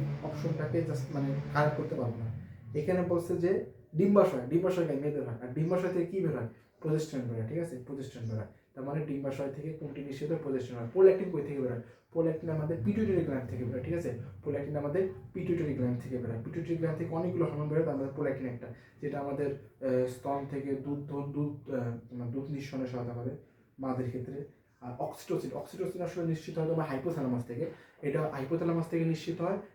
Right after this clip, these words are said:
পিটুইটারি গ্রন্থির পশ্চাতের দিকে এটা জমা হয়। এটা কি করে? এটা হচ্ছে যে মেয়েদের যাদের হচ্ছে হলো প্রেগন্যান্সির সময়, বুঝছো? তো হচ্ছে হলো চাপ দিয়ে ওই প্রসবে, মানে বাচ্চা প্রসবে সহায়তা করে।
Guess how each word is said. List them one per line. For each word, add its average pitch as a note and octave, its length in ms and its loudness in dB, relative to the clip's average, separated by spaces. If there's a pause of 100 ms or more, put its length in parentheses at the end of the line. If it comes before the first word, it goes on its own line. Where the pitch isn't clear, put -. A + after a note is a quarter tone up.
(120)
পিটুইটারি F#3+ 420 6
গ্রন্থির F#3 400 6
পশ্চাতের F#3+ 540 0
দিকে F3 200 6
এটা E3 140 8
জমা - 240 2
হয়। - 200 -6 (280)
এটা F3 120 2
কি F#3 160 -2
করে? A3 200 8
এটা E3 160 6
হচ্ছে D#3+ 180 2
যে D#3 160 0
মেয়েদের D3 520 4
যাদের C#3+ 280 2
হচ্ছে C#3 180 -2
হলো C3+ 120 -6
প্রেগন্যান্সির D3+ 540 2
সময়, D3 320 -2 (380)
বুঝছো? - 380 -4 (260)
তো C3+ 100 -4
হচ্ছে C3+ 220 -4
হলো C#3+ 180 -4
চাপ D3 280 -4
দিয়ে B2+ 320 2
ওই C3 140 -4 (300)
প্রসবে, C#3 360 0
মানে B2 180 -2
বাচ্চা C3+ 260 -4
প্রসবে C#3 300 -4
সহায়তা A#2+ 300 -8
করে। E3 220 -6